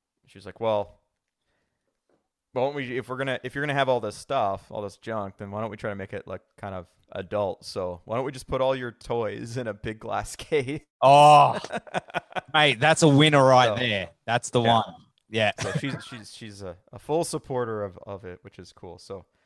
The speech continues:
Speaker 1: so yeah, which is cool 'cause then it makes it look a little bit more <laughs> sort of a, like, mature, but not really 'cause it's
Speaker 2: No,
Speaker 1: just
Speaker 2: no,
Speaker 1: adults.
Speaker 2: hey, hey, man, this, this is just pure chaos, and I
Speaker 1: Yeah.
Speaker 2: have to sneak things in all the time. So, uh,
Speaker 1: Oh, no.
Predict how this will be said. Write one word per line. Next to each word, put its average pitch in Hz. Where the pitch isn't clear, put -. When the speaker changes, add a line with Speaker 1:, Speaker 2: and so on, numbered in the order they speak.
Speaker 1:
so -
yeah, 90
which 180
is 208
cool 180
'cause -
then 175
it 175
makes 165
it 143
look 127
a 117
little 113
bit 107
more 98
<laughs> -
sort 117
of 143
a, 147
like, 151
mature, 139
but -
not 139
really 139
'cause -
it's 120
Speaker 2:
No, 226
Speaker 1:
just -
Speaker 2:
no, 277
Speaker 1:
adults. 135
Speaker 2:
hey, 95
hey, 107
man, 104
this, 98
this 104
is 113
just -
pure 101
chaos, 95
and 90
I 101
Speaker 1:
Yeah. 101
Speaker 2:
have 95
to 95
sneak -
things 85
in 90
all 98
the -
time. 110
So, 107
uh, 104
Speaker 1:
Oh, -
no. 214